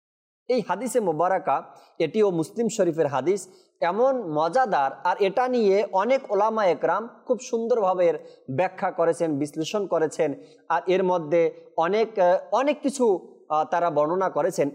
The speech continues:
এই, আহ, হাদিসে মোবারকাটি নিয়ে। আরেকটি হাদিসে পাক যেটা বুখারী শরীফ, মুসলিম শরীফ এবং মিশকাত শরীফের মধ্যেও রয়েছে। আল্লাহ তাবারক ওয়া তাআলা যখন হযরত আদম আলাইহিস সালাতু ওয়াস সালামকে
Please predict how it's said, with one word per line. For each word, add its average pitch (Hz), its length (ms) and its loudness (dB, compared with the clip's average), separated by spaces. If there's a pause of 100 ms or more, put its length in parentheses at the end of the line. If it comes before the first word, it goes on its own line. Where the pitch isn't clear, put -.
এই, 156 400 0
আহ, 135 300 0
হাদিসে 170 360 -4
মোবারকাটি 143 640 0
নিয়ে। 113 360 -6 (340)
আরেকটি 233 300 0
হাদিসে 190 380 -2
পাক 180 440 -2 (180)
যেটা 160 260 0
বুখারী 151 420 -2
শরীফ, 175 280 0
মুসলিম 165 360 -2
শরীফ 170 260 0
এবং 165 260 -2 (400)
মিশকাত 170 480 -2
শরীফের 170 360 0
মধ্যেও 156 420 0 (280)
রয়েছে। 135 600 0 (300)
আল্লাহ 240 260 0
তাবারক 220 400 0
ওয়া 226 100 0
তাআলা 220 220 2
যখন 196 260 -2
হযরত 185 340 0
আদম 175 320 0
আলাইহিস 196 240 0
সালাতু 190 260 0
ওয়াস 196 140 -2
সালামকে 185 480 -2